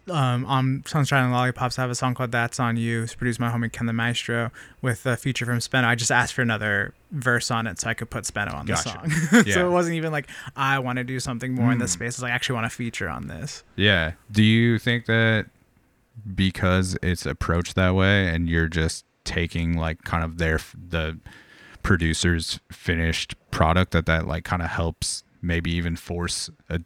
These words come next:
Speaker 2: different creativity, like, within each song? 'Cause there isn't, like, that freedom to be like, "I need this." It's just like, "No, this is what the track is."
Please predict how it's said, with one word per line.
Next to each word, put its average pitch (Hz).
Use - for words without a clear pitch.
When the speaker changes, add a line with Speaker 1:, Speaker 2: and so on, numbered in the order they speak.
Speaker 2:
different 85
creativity, 92
like, 101
within 104
each 101
song? 107
'Cause 90
there 85
isn't, 92
like, 101
that 104
freedom 113
to 117
be 107
like, 107
"I 98
need 120
this." 123
It's 90
just -
like, 92
"No, 98
this 90
is 95
what 85
the 82
track 82
is." 85